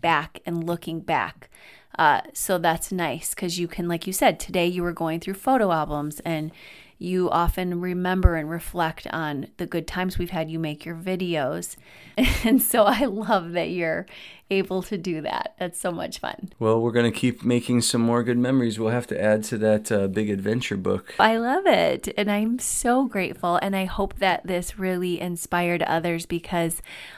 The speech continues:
Speaker 1: I know that you guys can do it. And one's your idealists,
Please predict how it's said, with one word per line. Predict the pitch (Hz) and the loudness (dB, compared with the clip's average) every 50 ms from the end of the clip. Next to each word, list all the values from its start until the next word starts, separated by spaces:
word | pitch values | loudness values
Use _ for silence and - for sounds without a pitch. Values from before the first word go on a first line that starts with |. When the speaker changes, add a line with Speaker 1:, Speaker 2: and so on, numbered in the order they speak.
| - _ - | -20 _ 2
Speaker 1:
I | - 196 196 208 226 | 4 6 6 6 6
know | 226 226 214 170 160 165 170 185 190 | 4 4 4 4 4 4 4 2 2
that | 185 - - | 0 0 0
you | 170 165 | 0 2
guys | 165 156 160 - - | 2 2 2 2 -2
can | 190 185 | -2 0
do | 170 175 170 175 | 0 2 2 2
it. | 185 190 - - | 2 2 0 -2
And | 180 175 170 160 160 | -2 -2 -2 -2 2
one's | 170 175 185 202 226 226 | 4 4 4 4 4 2
your | 233 220 - | 0 0 0
idealists, | 190 185 175 - 165 156 165 180 190 214 247 302 320 - - - - | 0 -2 -2 -2 -2 -2 0 0 2 2 4 4 4 2 0 -2 -4